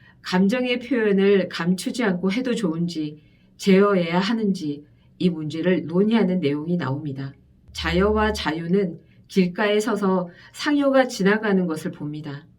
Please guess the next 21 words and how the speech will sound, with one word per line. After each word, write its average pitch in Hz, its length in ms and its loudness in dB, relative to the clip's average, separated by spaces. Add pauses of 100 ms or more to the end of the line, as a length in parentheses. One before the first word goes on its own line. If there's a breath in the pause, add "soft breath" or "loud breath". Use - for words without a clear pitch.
(300)
어린아이는 170 840 2 (260 loud breath)
슬픔을 240 540 0
못 156 260 -2
이겨 175 420 2
발을 170 420 -2
동동 175 540 -2
구르며 165 520 -6 (160 loud breath)
상여를 190 600 -2
따라가고 214 540 -2
있습니다. 143 580 -6 (360)
자유가 202 640 0
자여에게 180 600 0
말합니다. 151 600 -4 (320)
"상여 285 440 0
뒤에서 185 600 0
발을 185 420 0
동동 185 500 -2
구르는 190 400 0
풍습은 190 540 -4
없어져야 170 600 -4
한다고 175 580 -6